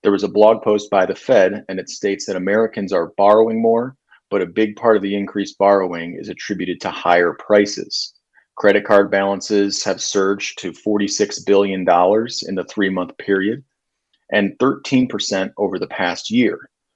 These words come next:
which Fed researchers said was the largest gain in more than twenty years. Non-housing credit card balances increased, um, two and a quarter percent from the first quarter, the biggest gain since twenty sixteen. Student loan debt, though,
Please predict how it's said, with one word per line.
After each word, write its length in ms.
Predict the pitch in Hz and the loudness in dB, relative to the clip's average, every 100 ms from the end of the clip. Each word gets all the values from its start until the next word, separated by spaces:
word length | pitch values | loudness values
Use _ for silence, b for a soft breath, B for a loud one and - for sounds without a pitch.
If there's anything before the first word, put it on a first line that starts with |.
| b b b | b b b
which 200 | - - | -6 -4
Fed 220 | - 131 117 | 4 4 6
researchers 680 | 107 98 101 101 101 87 - | 0 0 -4 -4 -6 -6 0
said 240 | 98 95 107 - | 2 2 -2 -6
was 200 | 101 87 | -6 -2
the 180 | 95 90 110 | -2 2 4
largest 420 | 123 101 92 - | 4 2 -6 -6
gain 280 | 87 85 85 | -8 -6 -6
in 100 | 85 | -6
more 180 | 85 | -6
than 120 | 82 80 | -8 -12
twenty 600 | - 95 95 90 82 - | -12 -6 -4 -4 -8 -12
years. 580 | 85 82 64 - - - _ _ _ _ | -10 -6 -4 -4 -8 -10 _ _ _ _
Non-housing 760 | - 110 110 113 107 110 110 113 | 2 6 6 4 4 4 2 -2
credit 300 | 120 123 120 - | 2 2 2 0
card 220 | 135 131 | 0 2
balances 640 | 131 131 131 131 123 - B B B | 2 2 2 -2 -2 -6 B B B
increased, 560 | - 104 107 104 101 - - | -4 -4 0 -2 -2 -10 -4
um, 300 | 101 95 90 - | -2 -2 -4 -6
two 280 | 127 117 | -2 2
and 80 | 107 | 0
a 40 | 98 | -2
quarter 380 | - 113 110 | 0 2 2
percent 460 | - 95 - 120 107 | 0 -6 -4 -6 -6
from 120 | 101 | -8
the 80 | 95 | -6
first 300 | - 101 - | 0 -2 0
quarter, 400 | - 127 127 127 b b b | 0 2 2 -4 b b b
the 60 | 98 | -2
biggest 380 | 101 101 101 - | 0 0 -2 0
gain 300 | 104 104 104 | 2 2 -2
since 320 | - 92 - | -4 -10 -12
twenty 340 | - 104 98 | -8 -6 -4
sixteen. 840 | 92 - 98 - - 214 180 - - _ _ _ b b | -4 -2 -4 -6 -8 -4 -4 -6 -14 _ _ _ b b
Student 320 | - 117 107 | -2 0 4
loan 220 | 110 110 | 6 6
debt, 220 | 101 95 | 4 4
though, 100 | - | 4